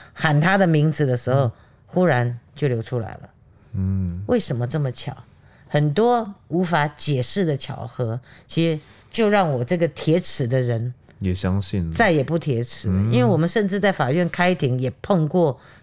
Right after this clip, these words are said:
Speaker 1: 那种你完全无法解释的
Speaker 2: 的一些状况。
Speaker 1: 啊，对，状况。其实，
Speaker 2: 嗯。
Speaker 1: 呃，真的很多事情我觉得千万不要就是太铁齿，
Speaker 2: 嗯。
Speaker 1: <laughs> 真的。
Speaker 2: 那后，后来在邱小妹的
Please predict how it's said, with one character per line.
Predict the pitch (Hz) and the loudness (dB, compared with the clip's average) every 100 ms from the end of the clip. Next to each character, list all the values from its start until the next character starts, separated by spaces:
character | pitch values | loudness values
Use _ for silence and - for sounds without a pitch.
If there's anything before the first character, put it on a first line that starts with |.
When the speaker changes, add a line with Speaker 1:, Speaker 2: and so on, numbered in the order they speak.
| - | -2
Speaker 1:
那 | 170 | 0
种 | 147 120 113 _ _ _ | 0 -2 -4 _ _ _
你 | 127 | -2
完 | 151 151 180 | 0 2 2
全 | 180 | 2
无 | 156 | 2
法 | 151 | 0
解 | 143 123 104 | 0 -2 -6
释 | - 151 120 | -4 -4 -4
的 | 107 117 - - - | -8 -14 -20 -12 -2
Speaker 2:
的 | 87 | -2
一 | |
些 | 87 123 | 0 0
状 | 95 82 | 0 -2
况。 | 82 - 78 | -4 -6 0
Speaker 1:
啊， | |
对， | 220 147 | 0 2
状 | 139 175 147 | 2 0 2
况。 | 175 147 | 0 0
其 | 240 | 0
实， | 170 - 120 - - | 0 0 -2 -12 -4
Speaker 2:
嗯。 | 160 165 | 0 0
Speaker 1:
呃， | |
真 | 165 262 | 2 2
的 | 254 | 2
很 | 190 | 2
多 | 160 226 | 2 0
事 | 247 | 0
情 | 208 170 | 0 0
我 | 147 | 2
觉 | 139 165 | 2 2
得 | 165 160 151 - - - - - - | 2 0 -2 -12 -20 -20 -20 -20 -4
千 | 233 220 | 0 4
万 | 214 160 | 4 2
不 | 151 | 2
要 | 170 165 147 123 123 | 4 4 2 0 -6
就 | 170 160 | -6 -4
是 | - 156 143 135 - _ _ - | -4 -2 0 -2 -6 _ _ -6
太 | 151 | -4
铁 | 143 123 | -2 -2
齿， | - - 71 98 | -4 -10 -8 -2
Speaker 2:
嗯。 | 98 95 - | 0 0 -2
Speaker 1:
<laughs> | - - | -4 -2
真 | 151 139 | 0 0
的。 | 127 - - | -2 -4 -2
Speaker 2:
那 | 131 - - | -2 -2 -8
后， | - - - | -18 -20 -20
后 | - 151 | -2 2
来 | 107 92 92 | 4 4 2
在 | 95 127 117 101 | 0 0 0 0
邱 | 92 110 | 0 -2
小 | 101 | 0
妹 | 101 95 | 0 2
的 | 87 85 | 2 0